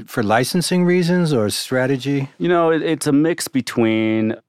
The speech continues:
Speaker 2: number one, and probably the biggest barrier is that getting licensing is, is very expensive and very high competition.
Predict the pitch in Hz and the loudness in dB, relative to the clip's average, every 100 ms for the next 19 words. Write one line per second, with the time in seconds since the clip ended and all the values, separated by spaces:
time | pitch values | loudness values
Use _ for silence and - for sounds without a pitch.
0 | - 135 139 127 113 107 110 113 104 98 | -2 2 2 2 0 0 0 0 -2 -6
1 | - 104 101 101 104 101 101 92 90 98 | -2 0 0 -2 -2 0 -2 -4 -6 -6
2 | 101 - 98 92 92 95 95 92 92 90 | -6 -6 -6 -4 -2 -2 -2 -4 -6 -6
3 | 95 92 95 87 87 - 90 - 92 92 | -6 -4 -4 -4 -6 -6 -8 -6 -4 -4
4 | 90 82 85 87 80 87 87 85 85 80 | -4 -8 -12 -14 -12 -10 -8 -6 -8 -8
5 | - 95 90 95 90 90 82 78 78 80 | -6 -4 -4 -4 -4 -6 -8 -8 -8 -8
6 | 85 82 - 85 82 85 82 - 87 85 | -8 -8 -6 -8 -10 -12 -14 -12 -10 -8
7 | 101 104 | -6 -8